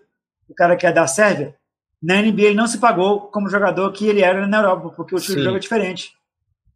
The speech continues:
Speaker 1: O jogo da N B A é físico, a Europa é técnico. Na, na Europa os caras não têm muito jogo físico, entendeu? O jogo físico deles da Europa é menor.
Speaker 2: É, é,
Speaker 1: E
Speaker 2: é show,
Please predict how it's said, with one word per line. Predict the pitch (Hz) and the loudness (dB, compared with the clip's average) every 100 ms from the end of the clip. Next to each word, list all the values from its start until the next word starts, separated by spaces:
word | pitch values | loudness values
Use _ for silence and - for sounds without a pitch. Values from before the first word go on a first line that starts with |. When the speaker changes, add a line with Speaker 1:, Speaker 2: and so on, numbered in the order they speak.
| _ _ _ | _ _ _
Speaker 1:
O | 151 | -4
jogo | 185 196 | -2 0
da | 196 | 0
N | 190 | 2
B | 202 | 2
A | |
é | 226 | 2
físico, | 220 226 - | 2 2 2
a | 170 | 2
Europa | 175 220 | 4 2
é | |
técnico. | 220 190 180 147 - _ _ _ _ 147 | 0 0 0 -6 -16 _ _ _ _ -6
Na, | 156 | -2
na | 165 | 0
Europa | 175 175 190 | 2 2 -2
os | |
caras | - 196 175 | 0 0 0
não | |
têm | 175 233 | -2 0
muito | 220 - | 0 0
jogo | 190 170 | -4 -4
físico, | 165 135 - | -4 -4 -8
entendeu? | 139 139 - _ _ _ _ _ | -16 -14 -16 _ _ _ _ _
O | 151 | -6
jogo | 165 165 | -6 -4
físico | 185 - | -6 -4
deles | 165 180 | -2 0
da | 170 | 2
Europa | 170 160 170 | 2 2 0
é | 196 | -2
menor. | 220 202 165 - _ _ _ _ - _ | -2 -2 -4 -8 _ _ _ _ -20 _
Speaker 2:
É, | 190 - 147 | -8 0 2
é, | |
Speaker 1:
E | 165 | 4
Speaker 2:
é | 170 | 2
show, | 202 214 | -2 -2